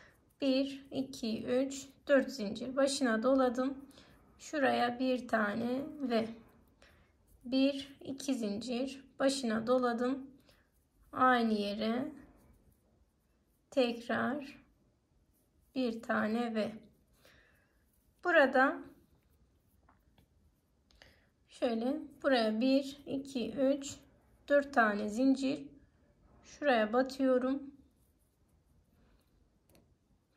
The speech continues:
Çok pardon. Şuraya batarak buraya kayıyorum.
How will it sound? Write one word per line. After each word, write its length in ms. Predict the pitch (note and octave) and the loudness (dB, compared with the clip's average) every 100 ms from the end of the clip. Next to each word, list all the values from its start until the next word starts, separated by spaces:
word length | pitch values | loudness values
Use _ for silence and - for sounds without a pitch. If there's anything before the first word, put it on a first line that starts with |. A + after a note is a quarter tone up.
| - | -14
Çok 380 | - - - | -10 -10 -10
pardon. 560 | - - - - B3+ C4+ - - _ _ _ _ _ _ _ _ _ _ _ _ _ _ _ _ _ _ _ _ _ _ _ _ _ _ _ _ _ _ _ _ _ _ _ _ _ _ _ _ | -8 -6 -6 -8 -10 -10 -14 -20 _ _ _ _ _ _ _ _ _ _ _ _ _ _ _ _ _ _ _ _ _ _ _ _ _ _ _ _ _ _ _ _ _ _ _ _ _ _ _ _
Şuraya 560 | - - C#4 A#3 G3+ A3+ | -20 -6 0 0 0 -2
batarak 1000 | B3 B3 C4+ C4 B3 A#3+ B3+ - - - _ _ _ _ | -2 0 0 2 2 0 -2 -8 -20 -20 _ _ _ _
buraya 480 | B3+ A3+ G#3 G#3+ B3+ C#4 - _ | 0 2 0 -2 -6 -10 -18 _
kayıyorum. 600 | - A#3 G3+ - - - | 0 0 0 -6 -12 -18